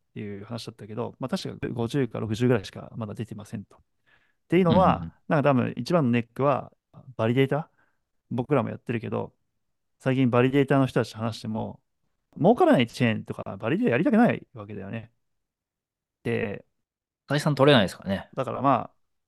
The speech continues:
Speaker 1: まあそれが、ちょっとベンチャー投資に近い部分があって、プロジェクトをじゃあレイヤーワンのブロックチェーン始めようとすると、バリデータを、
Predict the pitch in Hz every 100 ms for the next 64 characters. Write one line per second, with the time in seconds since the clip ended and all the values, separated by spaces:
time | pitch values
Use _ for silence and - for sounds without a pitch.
0 | _ 139 196 214 247 135 - _ _ _
1 | _ - - - 190 185 214 262 220 123
2 | - 156 120 101 107 110 - _ 127 110
3 | - _ _ _ _ - 160 170 - 175
4 | 156 147 147 120 117 143 156 131 117 -
5 | 117 107 113 107 - - 110 - 120 101
6 | - _ _ _ _ _ _ 127 135 143
7 | 143 135 131 _ - 135 135 135 123 120
8 | -